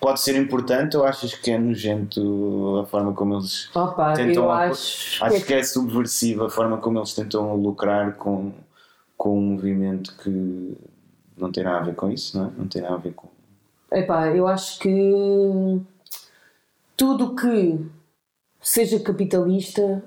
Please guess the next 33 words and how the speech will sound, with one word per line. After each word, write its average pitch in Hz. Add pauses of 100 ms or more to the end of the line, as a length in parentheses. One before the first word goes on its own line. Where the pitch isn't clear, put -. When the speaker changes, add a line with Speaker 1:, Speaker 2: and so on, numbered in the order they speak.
Speaker 2:
à 208
partida, 190
é 185
um 175
bocadinho 175
esvaziado. 147 (380)
Speaker 1:
Uhum. 98
Speaker 2:
À 165
partida, 175 (720)
hum, 190 (140)
não 202
vem 190 (160)
com 185
reivindicações, 175
não 151
vem 170
com 175 (220)
o 180
ir 180
a 170
fundo, 175
o 175
ir 170
à 160
raiz 160
que 180
a -
gente 160
precisa, 135 (300)
né? 143 (920)
Por 185
um 196
lado. 180